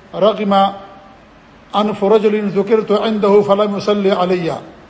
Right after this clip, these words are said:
یہ سنن ترمذی کی حدیث ہے اور صحیح حدیث ہے۔ اے، صحیح الجامع میں امام البانی رحمۃ اللہ علیہ سے بیان کیا ہے کہ وہ شخص ذلیل ہو جائے، اس کی ناک خاک آلود ہو، وہ رسوا ہو جائے، جس کے سامنے میرا نام لیا جائے، جس کے پاس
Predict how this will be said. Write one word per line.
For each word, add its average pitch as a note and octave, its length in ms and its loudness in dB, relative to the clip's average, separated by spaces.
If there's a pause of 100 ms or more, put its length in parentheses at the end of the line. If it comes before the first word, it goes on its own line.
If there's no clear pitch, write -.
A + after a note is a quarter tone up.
(300)
یہ F3+ 60 -10
سنن G3 220 -2
ترمذی G3 440 -4
کی G#3 160 -6
حدیث G3 320 -4
ہے A3 80 -2
اور G#3 200 -6
صحیح A3+ 180 2
حدیث F#3+ 280 -4
ہے۔ G3+ 40 -4
اے، - 1080 -10
صحیح G3 180 2
الجامع G3 400 4
میں G3+ 200 -2
امام F#3+ 300 0
البانی F#3+ 280 -2
رحمۃ E3+ 260 -8
اللہ F#3 160 0
علیہ F#3 220 2
سے G3 140 -4
بیان F3+ 320 0
کیا F#3+ 220 0
ہے F#3 100 -4 (880)
کہ G3+ 100 -4
وہ G#3 120 6
شخص G#3 240 0
ذلیل A#3 260 2
ہو G#3+ 120 4
جائے، G3+ 340 2 (300)
اس F#3+ 160 -10
کی A3+ 140 -6
ناک G3+ 280 2
خاک F#3+ 240 0
آلود G3 360 0
ہو، G3 280 0 (800)
وہ F#3+ 240 2
رسوا A3+ 260 2
ہو G3+ 180 0
جائے، G3 320 0 (160)
جس G3 180 -6
کے G#3+ 120 -2
سامنے G3 400 -2
میرا G3 260 0
نام F#3+ 280 0
لیا A3 200 2
جائے، F#3+ 260 0 (760)
جس F3+ 180 -10
کے G#3+ 140 -6
پاس G3 320 0